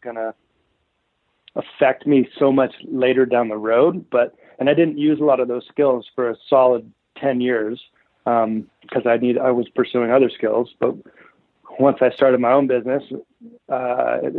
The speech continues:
all of those things came <laughs> back. Um,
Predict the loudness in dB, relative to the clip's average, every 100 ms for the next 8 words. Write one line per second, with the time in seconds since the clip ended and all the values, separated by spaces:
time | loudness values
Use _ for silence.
0 | 0 4 4 4 2 0 0 -2 -4 -2
1 | 0 0 0 0 0 -6 -4 -2 -2 -4
2 | -6 -6 -14 _ -20 -20 -20 -4 0 2
3 | 2 -2